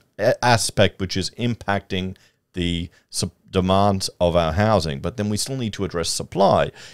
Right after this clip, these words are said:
You'll have other industries and bodies calling for increases in migration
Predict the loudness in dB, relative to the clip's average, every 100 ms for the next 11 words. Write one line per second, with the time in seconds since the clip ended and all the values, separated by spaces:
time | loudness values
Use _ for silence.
0 | -8 -2 0 0 2 2 0 -2 -2 -2
1 | -4 -4 -4 -2 0 -2 -4 -2 -2 0
2 | -2 -2 -4 -4 -4 -2 -4 -2 -2 -2
3 | 0 -2 -2 -6